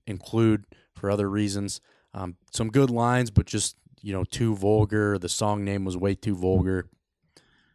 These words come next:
Uh, so I recommend, if, if you're interested, go check it out. I'm sure you have a rugby line that I missed. Please let me know. Uh, and then the last thing I had is just, is there a takeaway from this? I think there is. It's kind of funny. First of all, it's funny to see how people incorporate rugby into the songs because it is kind of outrageous.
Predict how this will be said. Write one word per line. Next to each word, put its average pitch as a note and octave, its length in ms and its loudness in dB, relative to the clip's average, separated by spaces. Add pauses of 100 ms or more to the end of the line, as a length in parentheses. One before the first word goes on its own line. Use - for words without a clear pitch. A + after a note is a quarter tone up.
(140)
Uh, F2+ 140 -8
so F#2 160 -8
I F2+ 60 -4
recommend, F#2+ 540 -4
if, F#2 120 -6
if G#2+ 200 -6
you're B2 120 4
interested, B2+ 440 0
go A2+ 120 4
check A2+ 300 0
it A2+ 60 0
out. A2 240 2
I'm G#2 100 -4
sure A#2+ 200 -2
you A2 220 2
have A2 160 0
a G#2+ 60 2
rugby G#2+ 340 2
line G2+ 240 0
that F#2+ 100 -4
I F#2+ 100 -4
missed. F#2+ 420 -4 (380)
Please G2 240 -2
let F#2+ 140 0
me F2 120 -4
know. F2+ 340 0 (840)
Uh, F#2+ 220 -2
and F#2+ 80 -4
then G#2+ 100 -2
the B2+ 60 2
last E3 280 0
thing F3 140 0
I D#3+ 40 0
had D#3+ 260 2
is G#2+ 60 -4
just, A2+ 200 -2
is A#2 80 -4
there C3 120 2
a A#2 60 0
takeaway A#2+ 440 2
from F2+ 220 -8
this? E2 240 -4
I G#2+ 100 -2
think F#3 220 2
there D#3+ 200 6
is. A2+ 200 0
It's - 140 -8
kind D3 220 2
of A2+ 60 2
funny. C#3+ 340 2
First C3 320 0
of G#2+ 80 0
all, G2+ 140 2
it's - 120 -2
funny A#2 300 0
to G#2 80 0
see G#2 220 0
how G#2 120 0
people G2 260 0
incorporate G2+ 460 0
rugby G2 260 0
into F#2+ 180 -4
the F#2 60 -2
songs G2+ 320 0
because F#2+ 260 -6
it F#2 80 -4
is F#2+ 120 -2
kind G2+ 200 -2
of F2 60 -2
outrageous. F#2+ 560 0